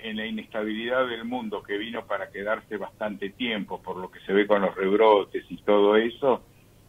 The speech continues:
este, los valores de, de mercado tan altos. Eh, y eso arrastra, arrastra otras alternativas de valor, pero, este, saca-, sacando esos casos puntuales, no parece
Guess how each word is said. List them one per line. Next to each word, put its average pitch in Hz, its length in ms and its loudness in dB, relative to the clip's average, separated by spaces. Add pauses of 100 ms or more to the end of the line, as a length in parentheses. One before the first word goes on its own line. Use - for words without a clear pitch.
(120)
este, 92 520 -6
los 92 220 0
valores 104 540 6
de, 92 320 -12
de 92 80 -8
mercado 101 520 -2
tan 107 220 -4
altos. - 400 0 (640)
Eh, 95 240 -8
y 113 180 -2
eso 123 200 0
arrastra, 101 760 0 (180)
arrastra 101 560 -6
otras 104 360 -6
alternativas 98 760 -6
de 95 80 -8
valor, 110 440 0
pero, 95 340 -4 (580)
este, 92 520 -6
saca-, 104 380 -2
sacando 117 320 0
esos 107 160 -6
casos 113 320 0
puntuales, 110 560 6 (420)
no 131 240 2
parece 127 640 -2